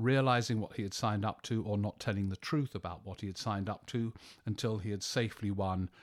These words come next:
a big majority at the election. Those who voted for him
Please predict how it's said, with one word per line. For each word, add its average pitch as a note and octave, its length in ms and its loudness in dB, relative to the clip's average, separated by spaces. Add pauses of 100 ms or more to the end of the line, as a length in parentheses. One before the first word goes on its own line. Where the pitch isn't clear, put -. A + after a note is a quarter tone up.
(120)
a G#2+ 100 -4
big F#2+ 260 -2
majority F#2 720 -4 (340)
at - 80 -6 (100)
the G2 100 -6
election. F#2 500 -10 (960)
Those C3 240 4
who D#3 80 6
voted C#3 320 4
for G#2 260 2
him G2+ 180 -2